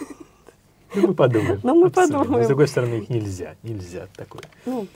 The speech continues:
Speaker 2: да или
Speaker 1: Нельзя.
Speaker 2: написать, что я в них публиковалась, пока они были живы. Ну, ладно.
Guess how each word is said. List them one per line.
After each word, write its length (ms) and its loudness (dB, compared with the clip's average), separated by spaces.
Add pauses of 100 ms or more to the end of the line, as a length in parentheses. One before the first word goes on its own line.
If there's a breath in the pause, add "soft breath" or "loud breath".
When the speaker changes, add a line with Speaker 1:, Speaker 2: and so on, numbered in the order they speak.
(100)
Speaker 2:
да 120 -4
или 160 10
Speaker 1:
Нельзя. 100 2
Speaker 2:
написать, 380 0
что 160 -2
я 120 4
в 60 -2
них 200 2
публиковалась, 680 0
пока 280 -12
они 180 -4
были 300 -4
живы. 300 -6 (300 loud breath)
Ну, 100 0
ладно. 300 -2